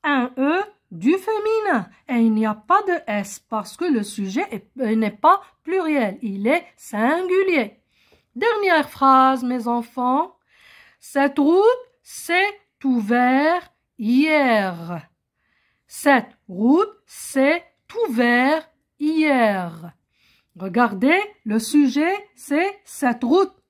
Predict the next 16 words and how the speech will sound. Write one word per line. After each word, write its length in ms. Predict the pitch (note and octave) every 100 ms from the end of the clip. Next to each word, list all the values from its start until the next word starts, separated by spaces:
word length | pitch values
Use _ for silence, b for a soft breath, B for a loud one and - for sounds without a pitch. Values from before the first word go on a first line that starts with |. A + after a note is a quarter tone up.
| _
J'ai 160 | F#3+ F#3+
facilité 680 | E4+ F#4+ F4 D4 C#4 C4+
un 160 | B3+ A3
peu 300 | G#3 - C4+
en 220 | D4 B3+
soulignant, 720 | A#3 C4+ A#3+ A#3 A#3 C#4 D#4+ G4+ G#4 b b -
en 140 | A3+
soulignant 520 | G#3+ E4+ E4+ D4+ E4+
le 160 | F#4 F#4+
sujet. 560 | - A4+ G4+ G4 G3 b b b b
Cette 400 | - D4 B3+ A3+ _ _
route, 500 | F#3+ F#3 A#3+ D#4+ G#4+ _ _ _ _ _
c'est 360 | - F#4+ G4+ G4+
un 240 | G4+ F#4+
nom 400 | D#4+ D#4 D#4 D#4 _ _ _ _ -
féminin. 680 | G#3 A3+ D#4+ F#4+ F#4+ D#4